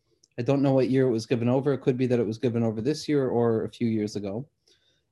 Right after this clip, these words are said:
But what the Rebbe is talking about, and the Rebbe basically makes a clarion call here. He describes definitively exactly what it is that a person needs to do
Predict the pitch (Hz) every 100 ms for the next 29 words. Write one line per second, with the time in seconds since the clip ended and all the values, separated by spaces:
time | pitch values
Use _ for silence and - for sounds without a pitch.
0 | - 131 127 139 151 185 185 170 160 156
1 | 156 139 123 120 120 123 170 165 143 143
2 | - 135 135 131 131 - - 147 156 123
3 | - 101 95 101 98 107 101 - - 151
4 | 143 104 101 - 113 147 156 139 110 107
5 | 104 127 139 147 135 123 135 127 139 123
6 | 113 - 127 - 127 131 - 139 151 180
7 | 143